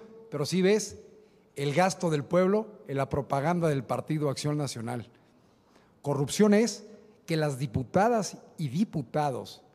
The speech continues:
del Partido Acción Nacional voten a los miembros del gabinete del actual gobierno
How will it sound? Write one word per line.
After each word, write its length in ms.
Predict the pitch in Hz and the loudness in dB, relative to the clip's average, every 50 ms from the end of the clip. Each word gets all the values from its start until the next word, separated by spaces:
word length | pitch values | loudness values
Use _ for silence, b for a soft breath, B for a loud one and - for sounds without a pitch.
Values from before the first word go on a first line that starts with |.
| _ _ _ | _ _ _
del 180 | - 131 127 | -6 -6 -6
Partido 460 | - - 117 131 - - 175 185 196 175 | -4 -4 -6 -6 -2 -2 0 2 2 2
Acción 320 | 139 - - 170 170 175 | 0 0 -4 -4 -4 -2
Nacional 540 | 170 160 143 - 131 123 160 139 151 214 - b b b b b b b b b b b _ | -2 -4 -4 -4 -6 -4 -2 -2 -4 -4 -6 b b b b b b b b b b b _
voten 480 | 123 135 131 156 214 214 - 208 190 180 | -8 2 4 4 4 6 4 2 2 2
a 80 | 160 | 2
los 200 | 151 143 139 120 | 2 0 0 0
miembros 460 | 139 160 175 185 190 190 180 180 160 139 | 2 2 2 2 2 2 2 0 2 0
del 160 | 156 139 131 | -2 -2 0
gabinete 840 | 120 139 131 131 139 143 151 170 180 170 - - 165 147 - - - | 0 0 0 0 2 2 4 2 2 0 0 -4 -4 -4 -4 -8 -14
del 260 | - 127 120 143 139 135 | -10 -2 0 0 2 0
actual 360 | 135 - - - 175 185 170 | -2 -2 0 2 4 4 4
gobierno 560 | 151 151 147 160 175 170 170 196 233 - - | 2 2 2 4 4 4 4 2 0 0 -2